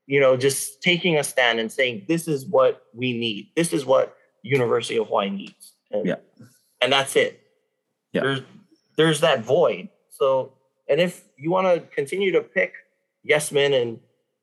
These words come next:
Speaker 1: weak leadership, then this is, this is where we are.
Speaker 2: Yeah.
Speaker 1: So.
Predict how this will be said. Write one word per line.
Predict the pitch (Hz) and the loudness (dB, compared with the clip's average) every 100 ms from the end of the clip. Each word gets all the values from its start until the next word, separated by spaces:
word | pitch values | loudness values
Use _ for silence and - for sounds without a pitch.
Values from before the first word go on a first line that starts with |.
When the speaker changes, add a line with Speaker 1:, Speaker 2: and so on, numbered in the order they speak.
| _ _ _ | _ _ _
Speaker 1:
weak | 113 143 170 151 | -4 -2 0 0
leadership, | 175 165 135 147 160 - - | 2 2 2 2 0 -2 -4
then | 160 160 - _ | -2 -2 -6 _
this | 147 151 | -4 -2
is, | 151 135 - | -4 -8 -10
this | 180 147 | -8 -8
is | 151 | -6
where | 135 139 | 0 0
we | 123 110 | 0 -2
are. | - - _ _ - | -6 -10 _ _ -8
Speaker 2:
Yeah. | - - _ | -8 -8 _
Speaker 1:
So. | - - | -20 -20